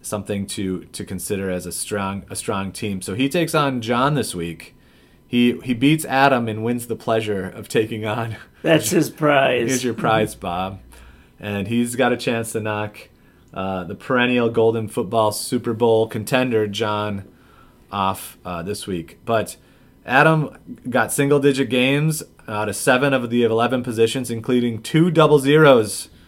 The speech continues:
Speaker 1: from both of his Buffalo receivers.
Speaker 2: Buffalo.
Speaker 1: What is it? Ho-, Buffalo scored fifty points, but who
Speaker 2: And
Speaker 1: scored it? Was it just Cook?
Speaker 2: It was clearly James Cook running and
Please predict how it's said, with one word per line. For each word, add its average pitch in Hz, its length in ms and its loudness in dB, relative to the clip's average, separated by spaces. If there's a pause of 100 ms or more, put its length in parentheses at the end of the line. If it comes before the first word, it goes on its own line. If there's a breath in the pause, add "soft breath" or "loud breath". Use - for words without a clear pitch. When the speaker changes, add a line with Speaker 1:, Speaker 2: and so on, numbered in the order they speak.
(180 soft breath)
Speaker 1:
from 120 160 -4
both 135 220 6
of 139 60 -2
his 135 120 2
Buffalo 208 560 10
receivers. 160 420 8
Speaker 2:
Buffalo. 156 420 8
Speaker 1:
What 214 120 10
is 262 140 8
it? - 80 -2
Ho-, 175 220 2
Buffalo 233 360 6
scored 202 400 6
fifty 233 460 2
points, 208 480 4
but 147 200 0 (120)
who 190 120 6
Speaker 2:
And 240 80 4
Speaker 1:
scored 208 320 10
it? 131 300 0 (360 loud breath)
Was 160 180 2
it 170 80 4
just 180 260 2
Cook? 214 200 6
Speaker 2:
It 208 100 6
was 202 240 8
clearly 202 400 8
James 185 420 2
Cook 180 360 2
running 165 440 4
and 147 240 -2